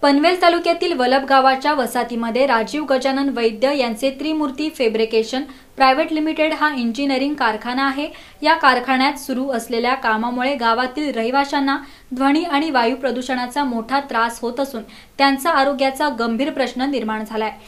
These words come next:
त्या संदर्भात भाजपचे वलब गाव उपाध्यक्ष संजोग पाटील आणि ग्रामस्थांच्या वतीनं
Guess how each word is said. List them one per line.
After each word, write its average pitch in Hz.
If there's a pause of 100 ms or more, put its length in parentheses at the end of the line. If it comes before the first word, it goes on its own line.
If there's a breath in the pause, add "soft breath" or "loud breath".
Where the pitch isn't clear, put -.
(160 loud breath)
त्या 240
संदर्भात 254
भाजपचे 240
वलब 233
गाव 226
उपाध्यक्ष 240
संजोग 220
पाटील 220 (320 loud breath)
आणि 247
ग्रामस्थांच्या 277
वतीनं 269